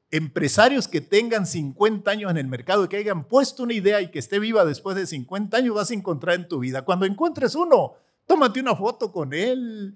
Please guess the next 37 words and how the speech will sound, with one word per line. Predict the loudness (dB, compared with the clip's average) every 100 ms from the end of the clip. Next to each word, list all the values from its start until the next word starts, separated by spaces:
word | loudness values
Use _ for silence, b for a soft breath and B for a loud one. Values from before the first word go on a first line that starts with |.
| _ -2
y | 0
mínimo | 4 4 4 4 4 4 2
pregúntale | 0 0 2 4 4
cómo | 0 -2
le | 0 0
hizo. | -2 0 0 0 -4 -8 -14 _ _ _ _
Entonces | 2 2 6 8 8 4 0 0 -2 -6
me | -2 -2
subí | -2 -4 -4 -4 0 2
a, | 2
a, | -2 -6 -6 -6 _
a, | -12 -12 _
al | -8 -6
tren | -2 -2
a | -2
Chihuahua, | -4 -8 2 2 4 0
me | -2
bajé | -6 -4 -6
en |
Ciudad | -4 -2 -2 -2
Cuauhtémoc, | -6 -4 -4 -2 -2 -4 _
empecé | -12 -6 -6 -2 -4
a | -2
caminar | -6 -4 -4 -4
por | -4 -4
las | -4
calles | -6 -6 -6
de | -8
Ciudad | -4 -4
Cuauhtémoc | -2 -4 -4 -10 -8
buscando | -10 -6 -6 -6
un | -4
local | -4 -2 -6 -2
para | -2
vender | -2 -4 -8
pollos | -8 -8 -4
asados. | -4 0 4 4 4 -4